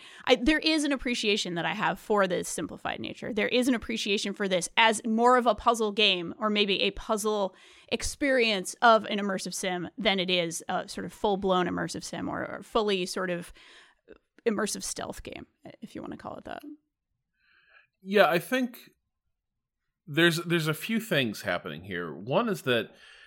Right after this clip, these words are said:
Speaker 2: a lot of times in a three D stealth game, particularly, I think Hitman's a great example to bring in here. Hitman often feels like you,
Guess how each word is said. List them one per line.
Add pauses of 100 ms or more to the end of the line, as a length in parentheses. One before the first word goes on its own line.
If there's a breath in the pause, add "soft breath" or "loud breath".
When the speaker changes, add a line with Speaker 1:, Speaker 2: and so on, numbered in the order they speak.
(320 loud breath)
Speaker 2:
a
lot
of
times
in
a
three
D
stealth
game, (540)
particularly, (220 loud breath)
I
think
Hitman's
a
great
example
to
bring
in
here. (800 soft breath)
Hitman
often
feels
like (160)
you,